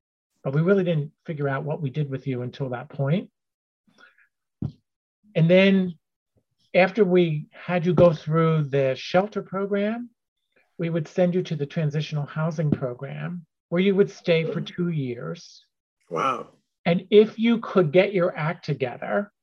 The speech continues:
Speaker 1: then we would graduate you out of the transitional housing program, because by that time you would have learned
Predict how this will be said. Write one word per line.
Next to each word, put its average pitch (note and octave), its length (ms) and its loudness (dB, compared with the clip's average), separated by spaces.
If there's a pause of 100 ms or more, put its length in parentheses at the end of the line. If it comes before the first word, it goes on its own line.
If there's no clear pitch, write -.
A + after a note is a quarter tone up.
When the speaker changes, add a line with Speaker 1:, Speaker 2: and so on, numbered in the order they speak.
(720)
Speaker 1:
then F3+ 480 4
we F3+ 180 8
would D#3 400 2 (300)
graduate F3 800 2
you C#3 500 -4 (560)
out E3 220 2
of F3 80 2
the F3 80 0
transitional D3+ 640 -2
housing D#3 500 -2
program, B2+ 640 -6 (320)
because F3 300 2
by D3+ 200 2
that E3 240 -4
time D#3+ 240 -2
you E3 100 0
would E3+ 320 0
have D3+ 320 -8
learned C#3 800 2